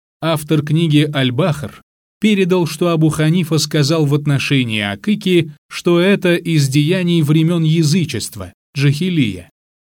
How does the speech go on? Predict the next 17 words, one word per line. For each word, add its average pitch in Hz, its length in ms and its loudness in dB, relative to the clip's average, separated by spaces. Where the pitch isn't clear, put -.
которое 175 540 0
отменил 147 640 2
ислам. 95 400 -8
Если 147 480 2
это 147 200 2
действительно 139 680 -2
сказал 127 500 -2
Абу 120 180 -4
Ханифа, 113 640 -4
то, 175 120 2
вероятно, 170 600 2
до 160 120 2
него 165 240 2
не 160 80 0
дошли 160 420 0
достоверные 110 720 -4
хадисы 156 680 0